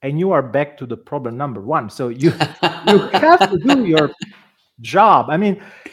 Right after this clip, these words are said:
Speaker 2: That's fair, yeah.
Speaker 1: it,
Speaker 2: I like it.
Speaker 1: it, this is just an example, but
Speaker 2: Hmm.
Speaker 1: how many times you have seen the, exactly the same problem? So someone says, "Oh, I can, I can save your,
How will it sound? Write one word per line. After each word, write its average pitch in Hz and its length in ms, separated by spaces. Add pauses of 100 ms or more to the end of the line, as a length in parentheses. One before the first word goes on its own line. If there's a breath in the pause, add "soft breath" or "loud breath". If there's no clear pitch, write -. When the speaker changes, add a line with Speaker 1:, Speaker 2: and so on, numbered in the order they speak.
(600 loud breath)
Speaker 2:
That's - 220
fair, 208 300
yeah. 190 180
Speaker 1:
it, 233 180
Speaker 2:
I - 40
like 147 240
it. 170 80
Speaker 1:
it, 220 120 (280)
this 269 180
is 277 60
just 277 160
an 269 80
example, 254 340
but 214 320 (240 loud breath)
Speaker 2:
Hmm. - 140
Speaker 1:
how - 80
many 175 220 (120)
times 254 380
you 180 100
have 220 180
seen 226 180
the, 180 60
exactly 226 460
the 220 80
same 220 180
problem? 151 220
So 180 140
someone 302 340
says, 202 280 (280 loud breath)
"Oh, 202 140
I 196 180
can, 254 320 (180)
I - 100
can 302 220
save 208 520
your, 165 480